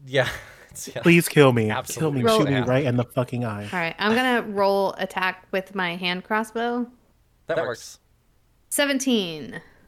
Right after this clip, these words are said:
Speaker 1: Yeah, I think you're definitely gonna hit the marmalade with that. Riz, why don't you roll a Constitution saving throw?
Speaker 3: For peeing his pants?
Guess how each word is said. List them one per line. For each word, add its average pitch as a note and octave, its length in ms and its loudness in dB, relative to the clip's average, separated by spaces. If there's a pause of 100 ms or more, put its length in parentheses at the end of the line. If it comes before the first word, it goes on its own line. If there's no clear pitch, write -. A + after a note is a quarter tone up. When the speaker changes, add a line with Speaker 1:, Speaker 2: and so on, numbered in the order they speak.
(840)
Speaker 1:
Yeah, C4+ 200 -2 (100)
I - 80 2
think C#4+ 180 -10
you're F3+ 80 -4
definitely D#3 340 -2
gonna A2 180 -8
hit A2+ 280 -8 (760)
the B2 80 -10
marmalade G#2 420 -6
with G2+ 160 -12
that. G2 380 -4 (280)
Riz, G3 480 -4
why F#3 160 -2
don't D4+ 280 -4
you A3 140 -12
roll D#3+ 500 2
a C#3 240 -6
Constitution C3 880 -8
saving G#2+ 460 -6
throw? - 340 -12 (340)
Speaker 3:
For - 260 -8
peeing F#3+ 360 -8
his F#3 160 -12
pants? G3 560 -14